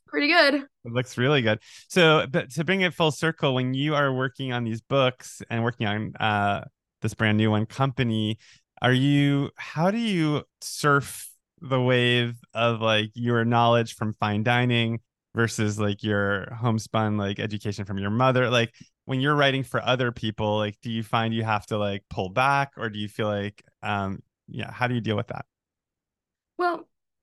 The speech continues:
Speaker 1: I mean, this book has, it has a bit of a range in it so
Speaker 2: Yeah.
Speaker 1: that it appeals, and I hope that people find some,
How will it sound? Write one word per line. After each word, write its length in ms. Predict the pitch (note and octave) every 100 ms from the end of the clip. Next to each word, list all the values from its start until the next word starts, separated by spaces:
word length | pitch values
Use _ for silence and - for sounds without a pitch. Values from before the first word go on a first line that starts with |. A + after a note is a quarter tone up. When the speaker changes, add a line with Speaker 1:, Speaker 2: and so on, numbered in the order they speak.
| _ _ _
Speaker 1:
I 80 | A#3+
mean, 180 | C4 B3
this 140 | A#3 -
book 180 | D#4
has, 300 | D4 D4 D4
it 120 | - C#4
has 260 | D4 C#4+ -
a 40 |
bit 160 | G#3 B3+
of 100 | B3
a 60 |
range 480 | G#3 F3+ F#3+ A#3 G3+
in 160 | - C#4
it 180 | F#3 - _ -
so 140 | A2+
Speaker 2:
Yeah. 40 |
Speaker 1:
that 180 | G#3+ G#3+
it 120 | G#3 -
appeals, 720 | - A#3+ A3+ G#3 G3 F#3+ - -
and 340 | G3+ F3+ E3+ -
I 120 | A3
hope 260 | A3 G#3 -
that 160 | G3
people 280 | G#3+ G3 F3+
find 560 | - G3+ F#3+ F3 E3+ E3+ _ _ _ _ _ _ _ _ _
some, 320 | - A3 G3+